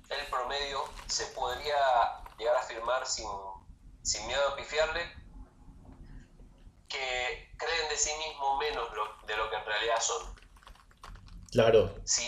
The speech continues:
Speaker 1: ellos se vieran a sí mismos como yo sé que pueden verse, y si, y si ellos se vieran a sí mismos como yo los veo, yo los admiro,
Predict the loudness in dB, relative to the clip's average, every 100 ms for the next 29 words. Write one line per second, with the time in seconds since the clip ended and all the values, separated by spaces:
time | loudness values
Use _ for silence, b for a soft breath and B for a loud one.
0 | -2 -2 0 2 0 -4 -16 -20 -20 -20
1 | -20 _ -2 0 0 -2 0 2 2 2
2 | 0 0 0 -4 -4 -4 -4 -8 -16 -16
3 | -18 -18 -20 -10 -6 0 0 4 4 4
4 | 2 -8 -16 -14 -6 -4 -2 -2 -2 0
5 | 0 2 2 2 0 -2 -4 -10 -18 -20
6 | -20 -2 0 0 -2 -6 2 4 4 4
7 | 4 2 0 0 0 2 2 2 -2 -4
8 | -4 -6 -8 -18 -18 -16 -16 -14 -14 -8
9 | -4 -2 0 2 2 2 -2 -4 -8 -12
10 | -14 -18 -10 -8 -2 -2 0 2 2 2
11 | -2 -8 -18 -20 -8 -2 0 2 0 0
12 | -2 0 0 -4